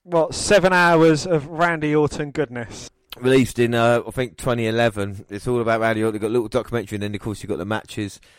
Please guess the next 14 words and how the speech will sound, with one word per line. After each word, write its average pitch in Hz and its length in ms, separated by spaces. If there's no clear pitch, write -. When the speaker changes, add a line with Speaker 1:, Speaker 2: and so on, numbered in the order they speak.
Speaker 2:
as 98 300
well. 101 380
Speaker 1:
Yeah, 160 180
it's 156 120
basically 190 360
like 175 300
a, 170 240
um, 165 560
what 175 240
is 151 80
it 156 80
they 143 120
do? 143 380
Uh, 143 300